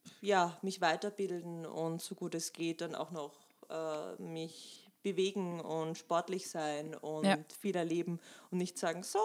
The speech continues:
Speaker 1: jetzt bin ich alt und
Speaker 2: <laughs>
Speaker 1: jetzt, ja,
Speaker 2: Ja, same.
Speaker 1: lege ich mich hin und passt schon, das Geld arbeitet für mich. <laughs>
Speaker 2: Ja, ich glaub auch, ich werd auch immer sehr weltoffen bleiben, hoffentlich, und viel reisen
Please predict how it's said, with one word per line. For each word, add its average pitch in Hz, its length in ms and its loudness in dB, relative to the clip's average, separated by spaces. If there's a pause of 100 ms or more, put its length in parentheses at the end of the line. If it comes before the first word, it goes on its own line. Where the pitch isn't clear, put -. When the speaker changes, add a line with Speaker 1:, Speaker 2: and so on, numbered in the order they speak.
(160)
Speaker 1:
jetzt - 400 -6 (960)
bin 320 100 4
ich 330 160 6
alt 233 580 10
und 254 100 8
Speaker 2:
<laughs> 233 100 6
Speaker 1:
jetzt, - 800 0 (400)
ja, 175 400 2
Speaker 2:
Ja, 196 120 6
same. 175 400 4 (560)
Speaker 1:
lege 180 200 4
ich 190 100 -6
mich 190 160 2
hin 202 300 2
und 185 320 -2
passt 165 320 2
schon, 180 160 -2
das - 300 6
Geld 196 220 8
arbeitet 190 400 10
für 247 140 12
mich. 214 380 10 (200)
<laughs> 311 200 12 (340)
Speaker 2:
Ja, - 280 6
ich 285 120 10
glaub 170 140 8
auch, 170 140 10
ich 175 60 -2
werd - 180 2
auch 175 120 4
immer 180 160 6
sehr 175 460 6
weltoffen 170 520 6
bleiben, 175 520 6
hoffentlich, 202 600 8 (160)
und 180 160 6
viel 165 180 0
reisen 190 500 8